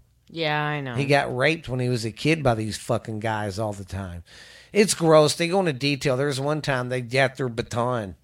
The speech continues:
Speaker 2: 'Cause you know how they were wooden back then and they was kinda like an L?
Speaker 1: Yeah.
Speaker 2: Yeah, it's very sick. Kevin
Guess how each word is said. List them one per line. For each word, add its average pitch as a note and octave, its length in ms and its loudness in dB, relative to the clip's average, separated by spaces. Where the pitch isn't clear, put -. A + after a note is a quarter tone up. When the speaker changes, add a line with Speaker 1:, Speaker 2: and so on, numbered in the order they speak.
Speaker 2:
'Cause B2 140 -6
you C#3 80 0
know D3 80 2
how C#3 140 4
they C#3 180 4
were B2+ 420 -4
wooden C3+ 360 0
back C3+ 260 4
then C#3+ 180 0
and C3 120 0
they B2 80 0
was A#2+ 180 -4
kinda B2+ 220 -4
like C3 180 -2
an A2 80 -4
L? C3 420 2
Speaker 1:
Yeah. C#3+ 300 -6
Speaker 2:
Yeah, A2+ 320 0
it's C3 260 2
very C#3 380 4
sick. - 460 -2
Kevin B2 520 2